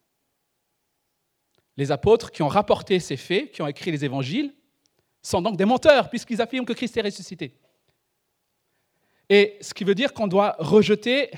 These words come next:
je dirais, toute une partie de la Bible, au moins, je dirais, un tiers de la Bible, qui ont été écrits par ces apôtres.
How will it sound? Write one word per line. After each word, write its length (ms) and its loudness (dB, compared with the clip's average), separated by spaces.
je 120 -12
dirais, 420 -4
toute 200 -2
une 100 -2
partie 380 -2
de 100 -2
la 100 0
Bible, 360 -2
au 80 -2
moins, 420 2
je 80 -10
dirais, 180 0
un 160 0
tiers 260 0
de 80 -2
la 100 0
Bible, 340 -8
qui 120 4
ont 60 6
été 180 2
écrits 280 -2
par 220 -2
ces 180 -2
apôtres. 500 -2